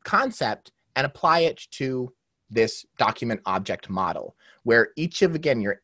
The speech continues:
H T M L elements and the contents and the attributes can represent nodes that are connected to each other. And this stru-, this structure is just really useful for being able to, you know, go from one node to another node, uh,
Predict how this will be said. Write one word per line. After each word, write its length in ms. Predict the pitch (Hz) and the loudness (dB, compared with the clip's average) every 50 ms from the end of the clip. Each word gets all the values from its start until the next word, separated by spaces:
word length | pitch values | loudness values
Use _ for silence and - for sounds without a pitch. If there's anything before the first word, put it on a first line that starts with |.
| - 131 | 0 2
H 280 | 127 135 135 - - | 2 2 0 -6 -14
T 160 | - - 156 | -12 -10 -8
M 100 | 139 123 | -8 -6
L 240 | 110 101 98 - _ - | -6 -6 -6 -8 _ -6
elements 760 | 147 165 196 196 143 113 104 92 98 98 - - - - - _ _ _ _ _ _ - | -4 -2 -2 -2 -4 -6 -8 -8 -10 -12 -14 -18 -20 -20 -20 _ _ _ _ _ _ -8
and 280 | 110 110 107 101 98 - - | -6 -6 -6 -6 -8 -10 -12
the 80 | 107 95 | -12 -10
contents 600 | - - 143 131 120 - - 131 120 117 - - | -6 -4 -4 -4 -4 -6 -10 -12 -12 -12 -14 -16
and 240 | 87 98 98 101 101 | -14 -12 -12 -12 -12
the 80 | - | -8
attributes 560 | - 131 165 165 - - 120 113 104 98 - - _ _ _ _ _ - | -6 -4 -4 -6 -6 -10 -12 -10 -12 -12 -12 -18 _ _ _ _ _ -14
can 140 | - 160 156 | -8 -4 -2
represent 520 | 190 196 196 - 170 165 165 147 - - | -2 -2 -2 -4 -4 -2 -2 -2 -4 -4
nodes 440 | 113 117 131 139 131 113 107 107 - | -6 -2 -2 0 0 -2 -2 -6 -8
that 140 | - 110 107 | -6 -4 -2
are 180 | 98 98 104 _ _ _ _ _ | -2 -4 -4 _ _ _ _ _
connected 420 | - - - 139 123 123 - 98 85 | -18 -10 -6 -6 -6 -4 -6 -10 -10
to 120 | 95 85 82 | -8 -10 -10
each 180 | 78 - - | -12 -14 -14
other. 300 | 87 - 69 62 - - _ _ _ _ _ _ - - - | -14 -12 -12 -14 -16 -18 _ _ _ _ _ _ -10 -4 -2
And 140 | 156 175 | 0 2
this 160 | 180 180 - - | 2 0 -2 -4
stru-, 160 | - - - - - 127 | -6 -6 -8 -6 -6 -6
this 160 | 139 139 - | -6 -6 -4
structure 420 | - - 240 285 - - - 190 | -2 0 0 0 0 -2 -4 -4
is 100 | 156 151 | -4 -4
just 200 | - 151 - - | -6 -8 -8 -4
really 200 | 156 170 170 139 | -2 -2 -2 -2
useful 520 | 127 127 135 160 160 - - - 107 101 101 | -2 -2 -2 -2 -2 -4 -6 -4 -4 -4 -4
for 120 | - 123 | -4 -6
being 360 | 120 135 139 139 143 147 139 | -6 -6 -6 -8 -8 -8 -8
able 320 | - 131 135 131 135 127 127 | -8 -8 -8 -6 -6 -8 -8
to, 420 | - - - 135 123 117 107 - _ _ _ _ _ _ - | -8 -6 -4 -4 -2 -2 -4 -6 _ _ _ _ _ _ -10
you 100 | 101 107 | -6 -4
know, 140 | 98 98 98 | -4 -4 -4
go 280 | - 104 151 147 160 165 | -2 2 4 4 4 4
from 240 | - - 131 113 | 2 -4 -6 -2
one 320 | 120 131 135 135 135 135 - - | 0 0 0 -2 -4 -8 -10 -8
node 440 | 117 117 120 117 113 117 113 110 | -6 -2 0 2 2 2 0 -2
to 120 | - - 117 | -6 -8 -8
another 300 | 117 151 190 202 196 160 | -4 -2 -2 -2 -2 -4
node, 400 | 127 104 95 92 90 95 104 - _ _ _ _ _ _ _ | -6 -6 -6 -6 -6 -8 -10 -12 _ _ _ _ _ _ _
uh, 220 | - 98 98 92 | -12 -10 -10 -10